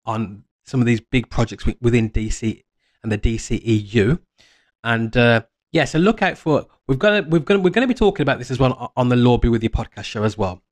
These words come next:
So, uh, look out for those episodes. And like I said,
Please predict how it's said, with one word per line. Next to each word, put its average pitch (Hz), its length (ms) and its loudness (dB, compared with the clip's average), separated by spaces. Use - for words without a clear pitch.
So, 113 360 0
uh, 117 220 2
look 160 180 2
out 208 120 0
for - 100 -8
those 190 140 0
episodes. 107 560 0
And 113 100 -2
like 131 200 2
I - 20 2
said, 120 300 -4